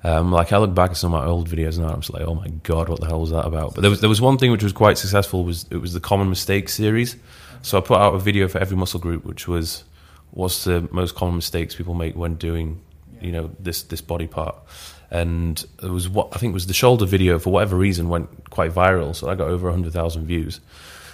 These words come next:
Speaker 1: So that br-, started to bring in a fair few people from, you know, people within YouTube. And it's funny because I had quite a big following on Instagram, and I'm, like, p-, telling everyone, "Hey, go and watch my YouTube video, or go and subscribe." And people are just like,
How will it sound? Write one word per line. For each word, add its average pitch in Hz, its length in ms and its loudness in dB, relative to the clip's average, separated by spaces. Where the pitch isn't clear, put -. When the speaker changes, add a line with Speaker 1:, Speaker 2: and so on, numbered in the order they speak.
Speaker 1:
So - 160 -2
that 98 240 6
br-, 101 100 -4
started 87 340 2
to 90 80 -2
bring 90 240 4
in 85 260 2
a - 60 -14
fair 95 160 4
few 90 160 -2
people 87 320 -2
from, 80 480 -4
you 85 120 -6
know, 82 160 -2
people 85 340 -2
within 85 220 -2
YouTube. 90 440 -2
And - 80 -4
it's 101 100 -2
funny 143 220 4
because 95 480 2
I 113 160 8
had 104 140 6
quite 95 180 4
a 73 60 0
big 90 160 -2
following 92 320 4
on 87 80 2
Instagram, 80 480 -2
and 82 80 -4
I'm, 85 100 0
like, 85 240 0
p-, - 160 -16
telling 113 280 4
everyone, 85 240 0
"Hey, 92 320 -2
go 123 120 6
and 117 100 8
watch 101 140 4
my 101 60 4
YouTube 101 260 4
video, 71 380 -6
or 92 60 -8
go 120 160 6
and 107 80 6
subscribe." 92 540 0
And 87 80 -6
people 80 340 -4
are 82 40 -6
just - 140 -10
like, - 220 -12